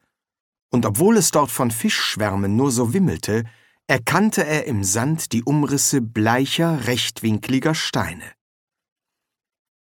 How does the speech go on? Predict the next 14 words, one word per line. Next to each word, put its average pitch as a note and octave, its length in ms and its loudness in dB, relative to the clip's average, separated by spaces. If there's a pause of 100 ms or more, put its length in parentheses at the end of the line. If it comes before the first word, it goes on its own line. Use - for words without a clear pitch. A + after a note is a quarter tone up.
(300)
Er A#2 100 0
versuchte C3 540 0
zu B2 140 -2
tauchen, - 540 -4 (400)
kämpfte G3 380 4
sich D#3+ 220 2
so C#3+ 220 4
weit F#3 280 0
nach F3 200 0
unten, D#3+ 400 0
bis - 200 2
seine D3+ 220 2
Ohren C3 360 0
klingelten. E2 640 -4